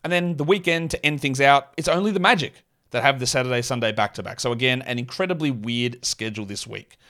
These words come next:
I'm not gonna go through and tell you who plays three games in four nights 'cause it's all so messed up with so many days in between that the load on players is not as high as what it would be in a normal situation. So we're just gonna skip that part. If we're in a weekly league, these guys are all worth adding and starting for this two-week period.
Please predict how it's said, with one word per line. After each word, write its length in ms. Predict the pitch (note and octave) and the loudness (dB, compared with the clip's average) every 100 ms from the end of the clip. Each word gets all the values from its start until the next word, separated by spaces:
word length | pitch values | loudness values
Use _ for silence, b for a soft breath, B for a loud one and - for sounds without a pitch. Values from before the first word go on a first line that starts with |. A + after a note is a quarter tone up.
| b b b _ | b b b _
I'm 80 | F#3+ | 2
not 80 | A#3+ | 4
gonna 120 | G3 | 0
go 220 | D#3+ D#3+ | 6 6
through 200 | D#3 D3 | 6 -2
and 80 | C3+ | -2
tell 180 | C#3 C3 | 2 2
you 160 | A#2+ | 0
who 100 | A#2+ | -4
plays 400 | B2+ A#2+ A#2 A2+ | -2 2 2 2
three 200 | - B2 | -2 0
games 220 | A#2+ A#2+ A2 | 0 0 -4
in 80 | |
four 220 | G#2 A2+ A2+ | -6 -4 0
nights 300 | A2+ A#2 - | 0 0 -4
'cause 120 | - D#3 | -6 0
it's 100 | G3 | 0
all 240 | G3+ F#3+ | 0 -2
so 300 | - E3 E3 | 2 4 4
messed 340 | D3+ D3 - | 2 -2 2
up 160 | D3 - | 2 2
with 80 | C3 | -2
so 100 | C#3 | -2
many 140 | C3+ | -2
days 300 | A#2+ B2+ B2+ | 2 4 4
in 60 | B2 | 0
between 460 | A2+ B2 B2 B2+ B2 B - | -4 -2 0 0 -4 B -14
that 100 | B2 | -6
the 80 | |
load 320 | B2 C3+ D3 D3 | 2 6 6 6
on 140 | B2+ | 0
players 320 | B2 B2 B2 | 0 2 2
is 140 | A2+ A2 | -2 -2
not 160 | B2 | -2
as 120 | A#2+ | -2
high 220 | - A#2+ A#2 | 0 2 2
as 100 | A2+ | 0
what 140 | A2+ | -4
it 60 | G#2+ | -4
would 180 | A#2+ | -4
be 100 | A#2 | -2
in 60 | A#2 | -2
a 60 | A2 | -2
normal 240 | A2+ A2 | -4 -6
situation. 500 | G#2+ A2+ A2 A2+ A#2+ | -8 -6 -4 -4 -4
So 120 | B2 | -6
we're 60 | A#2 | -6
just 180 | C3+ - | -6 -6
gonna 100 | A2+ | -4
skip 300 | - B2+ B2 | -4 -6 -2
that 220 | G#2+ - | -2 -2
part. 260 | - G2+ - b b b | -12 -16 -20 b b b
If 140 | C3 | -6
we're 160 | D3+ E3 | 2 2
in 100 | E3 | 2
a 80 | B2 | -4
weekly 440 | A2+ D3 F3 G3 | 0 0 0 -2
league, 340 | F#3+ A#3 D4 - _ _ _ _ _ _ _ _ - | 2 2 2 -6 _ _ _ _ _ _ _ _ -2
these 240 | E3 F#3 | 0 2
guys 240 | F3 E3 | 6 6
are 140 | D3 D#3 | 6 4
all 120 | E3 | 4
worth 320 | C3+ D3 C#3+ C3+ | 4 4 4 6
adding 320 | C3 C#3 C#3 | 6 6 -2
and 180 | B2 A#2+ | -4 -2
starting 460 | - C3+ C3+ C3+ | 4 6 6 4
for 100 | C3 | -2
this 160 | B2 A#2+ | -2 -2
two-week 460 | - - B2 A2+ - | -4 -4 -2 -4 -6
period. 340 | G#2+ F#2+ | -10 -10